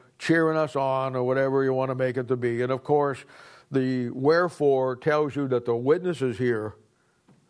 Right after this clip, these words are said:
are all the folks in chapter eleven who stand as a witness to God's faith. Now, the doctrinal application,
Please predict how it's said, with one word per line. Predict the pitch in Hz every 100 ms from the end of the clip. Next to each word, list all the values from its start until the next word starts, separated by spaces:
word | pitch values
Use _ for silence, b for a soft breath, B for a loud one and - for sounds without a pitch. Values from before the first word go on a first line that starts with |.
| _ _ _ _ _ _ _ _ _ -
are | 127 127
all | 135
the | 123
folks | - 131 123
in | 117
chapter | 110 117 104 101
eleven | 98 95 85 87 B B B B B _ _ _ _ _ b b b b b -
who | 131
stand | - 151 147 131
as | 123 123
a |
witness | 120 131 139 127 113
to | -
God's | 107 117 104 95
faith. | - 92 - - _ _ _ _
Now, | 147 131 - _ _ _ _ _ _ _ _ _ _ - B B B B B
the | 127
doctrinal | 110 135 139 139 139
application, | 147 143 131 151 147 170